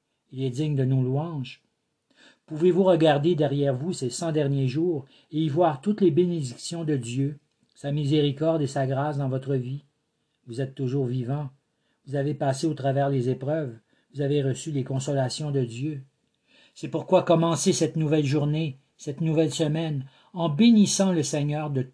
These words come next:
tout votre être. Bénissez son saint nom. Il est le Dieu de toute miséricorde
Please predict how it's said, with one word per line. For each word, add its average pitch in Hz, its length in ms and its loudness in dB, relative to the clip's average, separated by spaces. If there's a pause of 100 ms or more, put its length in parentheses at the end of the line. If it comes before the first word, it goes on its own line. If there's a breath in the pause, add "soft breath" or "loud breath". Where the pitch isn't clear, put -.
tout 208 120 -2
votre 135 300 0
être. 131 400 -6 (240)
Bénissez 165 680 4
son 135 220 -4
saint 131 240 -4
nom. 120 260 -4 (960)
Il 160 180 -4
est 165 100 4
le 151 140 2
Dieu 131 400 -2
de 127 100 -4
toute - 340 -6
miséricorde 131 840 -4